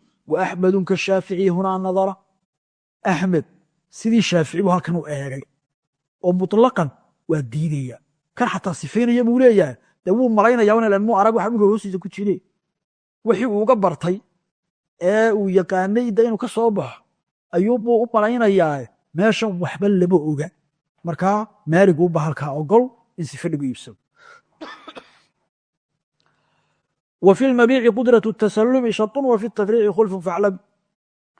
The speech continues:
Wa fil mabiici wixii la iibsanayay qudratu tasallumi, in awood loo leeyahay in lala wareego oo la istilaamo, ayaa shartun shardiya. Wixii waa in la qaadan karay,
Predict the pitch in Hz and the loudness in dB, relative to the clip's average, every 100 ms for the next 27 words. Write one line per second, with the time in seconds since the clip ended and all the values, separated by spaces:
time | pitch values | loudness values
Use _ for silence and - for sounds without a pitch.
0 | _ _ _ _ - 208 185 269 247 220 | _ _ _ _ 2 4 4 2 2 2
1 | 247 226 240 220 247 220 202 175 226 226 | 0 -2 -4 0 2 2 0 -4 0 0
2 | 233 - _ _ 190 185 190 262 - 202 | -2 -6 _ _ -2 0 0 -4 -6 -6
3 | - 196 226 240 - _ _ _ _ _ | -2 0 0 -2 -6 _ _ _ _ _
4 | - 233 202 190 220 247 226 233 220 208 | -12 -4 -2 2 4 4 2 4 4 2
5 | 190 196 208 202 185 220 185 160 151 147 | -2 -4 -2 2 4 4 4 2 2 0
6 | 143 135 127 _ _ _ _ _ - 151 | -4 -6 -18 _ _ _ _ _ -10 -6
7 | 151 147 - - 170 147 139 120 _ _ | -4 -6 -8 -4 -4 -2 -6 -8 _ _
8 | _ _ 151 160 175 175 - 190 165 165 | _ _ -2 0 2 0 0 -2 -2 -6
9 | - 160 127 131 120 _ _ _ _ _ | -6 -8 -8 -12 -14 _ _ _ _ _
10 | _ _ _ _ _ _ _ _ _ _ | _ _ _ _ _ _ _ _ _ _
11 | _ _ _ - 165 139 190 175 180 156 | _ _ _ -10 -6 0 0 2 0 -2
12 | 143 151 156 131 117 104 | -4 -4 -6 -8 -12 -14